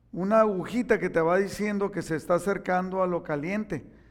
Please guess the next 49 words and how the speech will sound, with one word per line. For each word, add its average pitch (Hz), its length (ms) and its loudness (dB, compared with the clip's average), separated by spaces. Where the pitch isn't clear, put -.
para 175 220 4
que 165 120 0
hagas 185 340 4
algo 214 300 4
respecto 165 440 -4
a 160 60 2
eso, 190 220 -2
porque 165 240 -6
si 151 140 -6
no 156 140 -2
vas 175 160 -2
a 185 60 2
dañar 143 340 0
el 147 120 -8
carro. 208 300 -2
Entonces 240 260 0
tú 311 140 2
tienes 294 340 6
dos 247 280 8
opciones, 240 840 0
ah, 165 120 2
sea 254 300 8
el 269 100 6
foquito 208 840 -2
o 190 200 0
sea 202 400 2
la 196 120 4
agujita, 175 920 -2
aun 190 200 4
con 254 180 0
que 226 60 2
el 196 100 4
carro 220 260 4
sea 226 140 2
muy 220 140 0
nuevo, 226 280 0
también 185 280 -6
tiene 214 180 -6
un, 220 180 -8
tiene 196 140 -8
una 208 100 -4
agujita, 202 420 -2
aunque 165 220 -4
sea 196 140 0
digital, 214 560 0
te 170 80 -2
está 170 200 2
marcando, 185 560 0
¿no? 180 240 -8